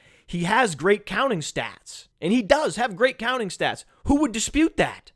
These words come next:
Through fourteen weeks, he already has, well, is it even through fourteen weeks?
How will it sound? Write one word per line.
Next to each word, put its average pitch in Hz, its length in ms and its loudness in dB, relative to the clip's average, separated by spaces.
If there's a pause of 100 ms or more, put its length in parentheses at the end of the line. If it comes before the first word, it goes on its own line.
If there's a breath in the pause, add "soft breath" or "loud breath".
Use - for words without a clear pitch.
(120)
Through 277 240 2
fourteen 240 540 2
weeks, 269 260 -2 (260 soft breath)
he 233 300 -6
already 233 360 4
has, 233 220 2
well, 202 360 2 (120)
is 190 160 2
it 208 80 2
even 254 180 -2
through 151 180 -6
fourteen 139 460 -6
weeks? - 360 -8